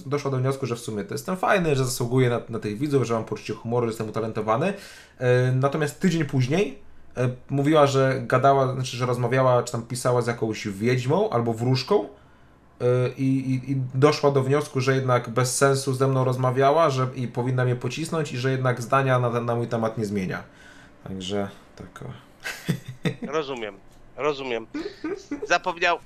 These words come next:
Speaker 2: dobra, nie będę tego komentował, zwłaszcza że dostałem wiadomość od żony, że mam szybko, y, szybko do niej oddzwonić, bo coś się stało.
Speaker 1: Okej, ale myślę, że i tak wszystko, wszystko o wszystkim już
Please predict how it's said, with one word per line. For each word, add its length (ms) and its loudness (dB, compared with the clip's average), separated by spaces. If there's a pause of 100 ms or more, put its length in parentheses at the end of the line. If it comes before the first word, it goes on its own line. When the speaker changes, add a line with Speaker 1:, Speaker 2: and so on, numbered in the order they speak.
(180)
Speaker 2:
dobra, 320 -2 (280)
nie 80 -4
będę 420 -2 (160)
tego 200 -4
komentował, 600 -2
zwłaszcza 360 -4
że 120 -10
dostałem 540 -4
wiadomość 720 -4
od 180 -4
żony, 480 -2
że 180 -4
mam 300 -2
szybko, 500 -6
y, 40 -10 (500)
szybko 360 -4
do 120 0
niej 140 2
oddzwonić, 500 -2
bo 120 -8
coś 180 -10
się 120 -8
stało. 320 -10 (220)
Speaker 1:
Okej, 440 4
ale 220 0
myślę, 260 -2
że 120 2
i 40 -2
tak 240 2
wszystko, 460 2
wszystko 320 -4
o 40 2
wszystkim 320 -4
już 140 -4